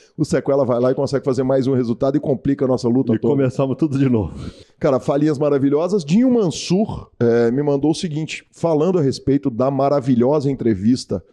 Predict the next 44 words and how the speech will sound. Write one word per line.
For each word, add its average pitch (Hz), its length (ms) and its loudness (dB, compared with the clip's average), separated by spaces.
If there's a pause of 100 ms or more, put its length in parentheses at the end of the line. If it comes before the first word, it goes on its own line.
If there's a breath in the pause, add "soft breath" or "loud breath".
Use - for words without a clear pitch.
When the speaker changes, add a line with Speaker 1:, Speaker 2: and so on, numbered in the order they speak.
Speaker 1:
do, 117 180 -2
do 107 120 0
Carlos 113 320 0
Monte, 135 540 -4 (100)
ele 147 120 -4
me 156 80 -4
manda 156 160 -2
o 170 40 -10
seguinte, 147 300 -10
"Que 196 100 -2
papo 214 320 -4
é 185 40 4
este 190 200 -2
foto 160 320 -2
feia 170 420 0
em 160 80 -2
mesa 156 280 0
final?" 117 560 0 (220 loud breath)
E 165 60 -2
me 175 100 0
mandou 196 260 0
duas 202 240 0
fotos - 260 -2
maravilhosas 160 840 0
de 117 80 2
mesa 127 260 0
final 123 340 0
e 143 40 0
de 131 100 -8
campeão. 147 720 0
Ele 175 180 2
é - 20 -2
fotógrafo. 127 880 -4
Então 139 280 -2
lá 214 180 2
no 202 180 0
jogo 151 300 0
dele, 160 300 0
meu 131 180 -2
amigo, 120 300 -2
as 131 140 -2
fotos 160 340 -2
são 180 140 -2
sensacionais. 147 1080 -2